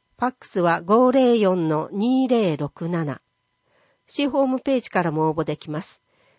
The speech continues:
十二月三十一日金曜日までです。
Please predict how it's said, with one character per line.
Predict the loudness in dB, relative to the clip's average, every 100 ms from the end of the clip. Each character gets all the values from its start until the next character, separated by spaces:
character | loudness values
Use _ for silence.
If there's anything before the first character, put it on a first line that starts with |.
| _ -6
十 | -2 0
二 | 2
月 | 0 -2 -2
三 | -2 0 -2
十 | -4
一 | -4 -4 -4
日 | -4 -6
金 | -4 0 2
曜 | 2
日 | 0 -4
ま | -6
で | -8
で | -10
す。 | -12 -14